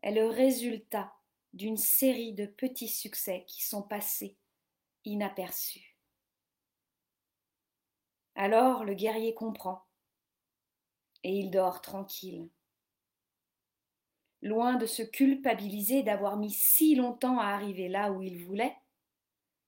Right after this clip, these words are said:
il se réjouit de savoir qu'il est enfin arrivé. Le guerrier comprend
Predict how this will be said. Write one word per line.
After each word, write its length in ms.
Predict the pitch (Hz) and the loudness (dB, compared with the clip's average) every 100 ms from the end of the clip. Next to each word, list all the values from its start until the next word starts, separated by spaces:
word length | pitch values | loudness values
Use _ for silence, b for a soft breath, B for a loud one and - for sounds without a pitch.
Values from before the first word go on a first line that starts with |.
| _ _ _ | _ _ _
il 140 | 196 196 | -6 -2
se 160 | - | 0
réjouit 560 | 226 226 233 220 202 202 _ _ _ _ - | 0 0 0 -2 -8 -12 _ _ _ _ -10
de 80 | 196 | -4
savoir 640 | - 226 190 190 185 185 | 0 0 2 0 -2 -4
qu'il 200 | - 196 | -8 -6
est 160 | 185 190 | -6 -6
enfin 280 | 180 - 185 | -8 -6 -6
arrivé. 520 | 180 180 185 170 175 _ _ _ _ _ _ _ _ _ _ _ _ _ _ _ _ _ _ _ _ _ _ _ _ _ _ _ _ | -4 -6 -10 -12 -14 _ _ _ _ _ _ _ _ _ _ _ _ _ _ _ _ _ _ _ _ _ _ _ _ _ _ _ _
Le 120 | 165 | -10
guerrier 420 | 165 180 180 185 | -6 -6 -6 -10
comprend 540 | 185 190 185 - 165 | -10 -12 -12 -10 -10